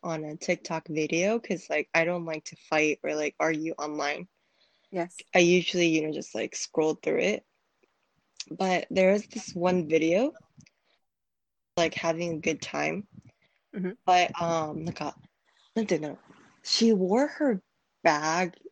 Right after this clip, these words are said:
Speaker 1: in front of, like, her chest area.
Speaker 2: Like, she had
Speaker 1: And, like,
Speaker 2: those straps,
Speaker 1: Yeah,
Speaker 2: basically.
Speaker 1: yeah.
Speaker 2: Like, long straps, and she was wearing them across her shoulders.
Speaker 1: Yeah,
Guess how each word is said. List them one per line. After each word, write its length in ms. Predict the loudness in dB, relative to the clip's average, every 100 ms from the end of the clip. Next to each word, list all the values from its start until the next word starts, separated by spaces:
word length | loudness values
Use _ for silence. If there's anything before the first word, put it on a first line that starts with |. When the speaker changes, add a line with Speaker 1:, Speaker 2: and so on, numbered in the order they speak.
| _ _ _
Speaker 1:
in 160 | -2 -2 0
front 180 | 0 2
of, 160 | 0 -4 -2
like, 340 | 0 0 -4 -6
her 440 | -2 0 0 -2 -4 -16 _ -10
chest 540 | -4 -2 -2 -4 -8 0
area. 380 | 2 2 0 -2 -6 _ _ _ _ _ _ -6
Speaker 2:
Like, 220 | -6 -6
she 220 | -12 -16
had 220 | -10 0
Speaker 1:
And, 200 | 2 2
like, 120 | -2
Speaker 2:
those 400 | -4 -6 -8 -16 -20 _ _ _ _ _
straps, 960 | -18 -18 -6 -2 -2 -4 _ -20 -20 -20
Speaker 1:
Yeah, 340 | _ _ -8 2
Speaker 2:
basically. 160 | 4
Speaker 1:
yeah. 520 | 6 4 0 -4 -8 -8 -10 _
Speaker 2:
Like, 160 | -10 -6
long 320 | -4 -4 -6
straps, 680 | -10 -12 -4 -2 -2 -8 -16
and 160 | -12 -10
she 140 | -6
was 180 | -6 -4
wearing 460 | -2 -4 -4 -6 -8
them 200 | -4 -4
across 440 | -6 -8 -4 -4 -8
her 200 | -8 -8
shoulders. 840 | -8 -6 -6 -4 -8 -12 -12 -16 -20 _ _ _ _ _ _
Speaker 1:
Yeah, 360 | 0 2 2 0